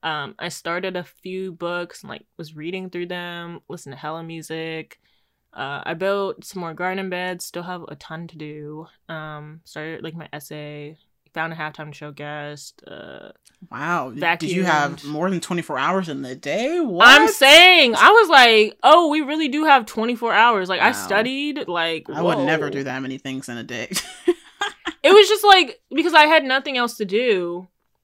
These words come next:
Speaker 2: True. So
Speaker 1: Like,
Speaker 2: you're
Speaker 1: I would
Speaker 2: like,
Speaker 1: even
Speaker 2: "Well, let me
Speaker 1: get
Speaker 2: just do
Speaker 1: on
Speaker 2: stuff that I
Speaker 1: Yeah,
Speaker 2: need."
Speaker 1: let me just do the stuff I have been putting off. Um, it took more effort, like, physically, but I had good night's sleep for when,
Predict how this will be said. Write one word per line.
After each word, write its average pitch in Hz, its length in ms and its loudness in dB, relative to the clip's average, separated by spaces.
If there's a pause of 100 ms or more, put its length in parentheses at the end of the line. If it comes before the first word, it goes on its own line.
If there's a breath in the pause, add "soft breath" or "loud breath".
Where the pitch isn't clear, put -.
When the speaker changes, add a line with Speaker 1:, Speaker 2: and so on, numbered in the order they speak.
(260)
Speaker 2:
True. - 180 -6
So 226 120 -4
Speaker 1:
Like, 247 80 4
Speaker 2:
you're 285 80 10
Speaker 1:
I 302 40 10
would 311 80 0
Speaker 2:
like, 277 80 0
Speaker 1:
even 330 140 2
Speaker 2:
"Well, 285 80 -2
let 214 80 -2
me 240 60 2
Speaker 1:
get 247 60 6
Speaker 2:
just 247 160 4
do 220 80 2
Speaker 1:
on 220 80 2
Speaker 2:
stuff - 420 -12 (180)
that 117 120 -12
I 117 140 -10
Speaker 1:
Yeah, 131 60 -12
Speaker 2:
need." 277 120 -2
Speaker 1:
let 392 120 8
me 359 120 2
just 294 180 0
do 320 120 0
the 311 60 -4
stuff 302 220 4
I 285 120 4
have 269 200 0
been 247 160 -6
putting 247 220 -4
off. 196 500 -4 (140)
Um, 185 580 -8 (140)
it 220 80 -2
took 349 180 -6
more 214 220 -6
effort, 180 400 -6
like, 147 240 -10
physically, 170 600 -12 (480)
but 185 520 -6 (540)
I 202 60 -4
had 233 200 -4
good 196 120 -2
night's 208 260 -6
sleep 208 380 -10
for 220 520 -6
when, 202 300 -12